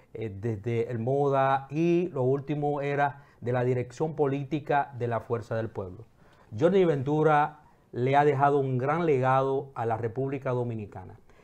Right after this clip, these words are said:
Y como dijo su hijo en su última intervención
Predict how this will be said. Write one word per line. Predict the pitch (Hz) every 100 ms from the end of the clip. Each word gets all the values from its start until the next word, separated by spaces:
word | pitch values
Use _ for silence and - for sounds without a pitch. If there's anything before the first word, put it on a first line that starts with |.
| -
Y | 120
como | - 135 135
dijo | 143 185 175 180 170 -
su | - - 135 143
hijo | 170 156 156 165
en | 139 127
su | 131 127 127 - _ -
última | 147 151 156 143
intervención | 131 127 117 113 143 151